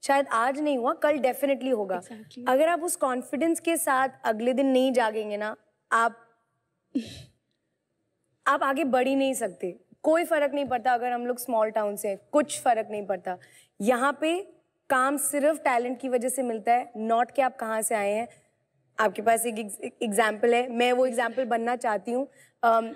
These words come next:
Speaker 1: मुझसे कोई नहीं पूछता है कि तुम अम्बाला से हो या नहीं। मैं अगर काम दूँ तो लोग मुझे अप्रिशिएट करते हैं और अगर नहीं करूँ तो वो नहीं करते। तो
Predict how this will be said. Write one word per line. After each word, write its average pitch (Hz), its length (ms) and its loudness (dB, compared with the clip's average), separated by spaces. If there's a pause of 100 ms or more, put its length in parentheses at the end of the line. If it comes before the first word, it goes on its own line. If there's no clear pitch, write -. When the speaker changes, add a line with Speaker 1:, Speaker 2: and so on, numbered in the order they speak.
Speaker 1:
मुझसे 254 260 0
कोई 311 180 2
नहीं 320 100 2
पूछता 269 280 -2
है 254 60 2
कि 254 100 -4
तुम 254 180 0
अम्बाला 226 360 2
से 247 180 -4
हो 247 200 2
या 233 160 2
नहीं। 190 260 -4 (100)
मैं 208 120 2
अगर 220 200 0
काम 240 340 0
दूँ 277 160 -6
तो 269 120 0
लोग 247 160 2
मुझे 240 180 -2
अप्रिशिएट 247 480 -2
करते 233 280 -2
हैं 254 100 -4 (320)
और 226 60 6
अगर 233 200 2
नहीं 233 220 0
करूँ 254 240 0
तो 262 80 -2
वो 254 100 2
नहीं 226 260 -2
करते। 180 360 -4 (440)
तो 311 380 0